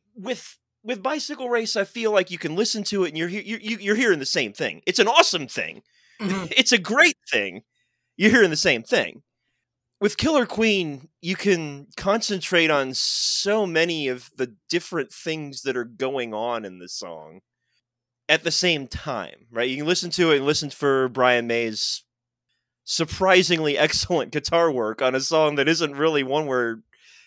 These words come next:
Speaker 1: he's meant to stand out. You can listen to Freddie, you can listen to some, uh, some interesting, uh, vocal layering, and when you think of what Queen is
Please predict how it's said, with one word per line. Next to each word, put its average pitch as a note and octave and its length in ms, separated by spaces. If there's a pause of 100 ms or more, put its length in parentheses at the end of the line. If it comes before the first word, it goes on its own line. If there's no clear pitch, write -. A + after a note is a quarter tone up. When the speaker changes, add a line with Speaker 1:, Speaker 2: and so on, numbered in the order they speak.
Speaker 1:
he's D3+ 220
meant D3 280
to C3+ 120
stand A#2+ 420
out. A2+ 500 (840)
You D3 80
can C#3 140
listen C#3+ 300
to A#2+ 80
Freddie, D#3+ 340 (160)
you C#3+ 140
can C#3+ 160
listen D#3+ 280
to C#3 80
some, A#2+ 360
uh, A2+ 240
some C#3+ 220
interesting, D#3 720
uh, A2+ 460
vocal D#3 580
layering, C#3+ 760 (760)
and D#3 560 (640)
when F3 160
you F#3+ 140
think A3 400
of D3+ 280
what C#3 380
Queen C#3 440 (100)
is F#2+ 760